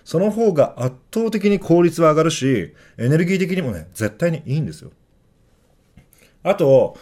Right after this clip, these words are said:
まあ、付け加えるとしたらですよ。寝るのも仕事というか、重要なことになるはずなんですよね。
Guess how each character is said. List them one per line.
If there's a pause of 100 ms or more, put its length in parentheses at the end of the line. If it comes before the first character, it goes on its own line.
(240)
ま
あ、
付
け
加
え
る
と
し
た
ら
で
す
よ。 (520)
寝
る
の
も
仕
事
と
い
う
か、 (380)
重
要
な
こ
と (240)
に
な
る
は
ず
な
ん
で
す
よ
ね。